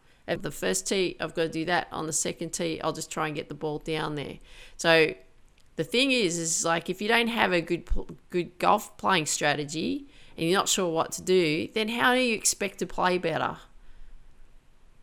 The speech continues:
Difficult, isn't it? So you can see all of these questions are about how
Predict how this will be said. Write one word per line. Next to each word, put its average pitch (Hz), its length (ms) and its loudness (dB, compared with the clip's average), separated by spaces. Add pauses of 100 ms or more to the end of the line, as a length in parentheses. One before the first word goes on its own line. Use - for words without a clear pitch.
(400)
Difficult, 226 500 2
isn't 190 240 2
it? 113 240 -2 (800)
So - 100 2
you 202 80 6
can 226 120 0
see 233 260 6
all 247 240 6
of 285 100 0
these 214 260 6
questions 208 760 -2
are 170 140 4
about 170 420 0
how 190 760 6